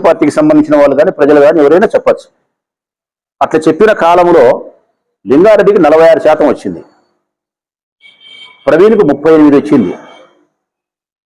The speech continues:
మిగతా తక్కువ శాతం వరదాడికి వచ్చింది. అంటే మా పార్టీ చేసిన సర్వేలో తెలుగుదేశం పార్టీ అభ్యర్థి ఎవరు మంచి అంటే గన ఈ ప్రొద్దుటూరు నియోజకవర్గంలో చెప్పిన వాళ్ళు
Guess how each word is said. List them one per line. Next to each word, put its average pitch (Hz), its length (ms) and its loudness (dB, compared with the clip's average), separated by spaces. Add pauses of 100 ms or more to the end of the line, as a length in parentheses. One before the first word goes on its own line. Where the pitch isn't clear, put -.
(320)
మిగతా 165 280 0 (100)
తక్కువ 180 280 0
శాతం 170 240 2
వరదాడికి 127 380 0
వచ్చింది. - 280 -12 (2000)
అంటే 139 180 0 (1040)
మా 104 260 -4 (120)
పార్టీ 156 340 0
చేసిన 196 260 0 (100)
సర్వేలో 180 460 2
తెలుగుదేశం 180 480 2
పార్టీ 170 240 0
అభ్యర్థి 165 400 -2
ఎవరు 170 180 2 (100)
మంచి 160 280 -4
అంటే 143 240 -2
గన 117 120 0 (520)
ఈ 165 140 2
ప్రొద్దుటూరు 190 380 2
నియోజకవర్గంలో 170 640 2
చెప్పిన 156 220 0 (100)
వాళ్ళు 151 180 2